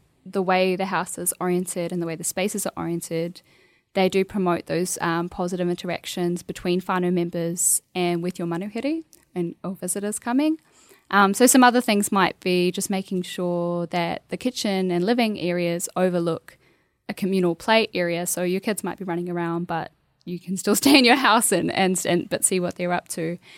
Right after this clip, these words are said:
And other things like making sure that the driveways will be to the back and not cutting through play areas or shared areas. I mean, a lot of it seems really common sense.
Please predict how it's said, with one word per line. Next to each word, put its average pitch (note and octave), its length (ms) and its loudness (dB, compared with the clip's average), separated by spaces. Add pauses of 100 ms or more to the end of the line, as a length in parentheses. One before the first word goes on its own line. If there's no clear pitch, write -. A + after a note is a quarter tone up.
(320)
And A3 160 4
other A3 180 8
things F#3+ 440 0
like E3 340 0
making F3+ 260 0
sure E3+ 640 0
that F3 280 -2
the F3 60 -6
driveways E3+ 540 -4
will F3 100 -6
be D#3+ 180 -6
to - 160 -14
the E3 100 -8
back - 540 -8
and E3+ 360 -2
not - 220 -4
cutting E3+ 320 -6
through - 260 -8
play - 280 -8
areas D#3+ 400 -6
or - 240 -8
shared - 320 -8
areas. E3 640 -8 (520)
I G3+ 80 2
mean, B3 180 8
a D4 40 6
lot D4 160 8
of F4+ 80 -2
it - 80 0
seems F#4 280 4
really B3+ 600 4 (400)
common G3 320 4
sense. - 640 -2